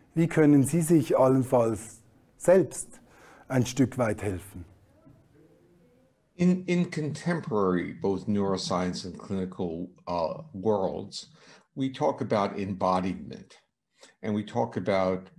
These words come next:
Speaker 2: trauma history, P T S D symptoms as being a journey of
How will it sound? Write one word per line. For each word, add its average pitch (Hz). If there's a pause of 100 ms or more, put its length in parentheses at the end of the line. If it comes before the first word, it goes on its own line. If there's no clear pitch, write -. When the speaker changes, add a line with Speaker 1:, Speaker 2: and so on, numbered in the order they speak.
Speaker 2:
trauma 98
history, 101
P 92
T 95
S 90
D 104
symptoms 95 (320)
as 101
being 107
a 107
journey 113
of 92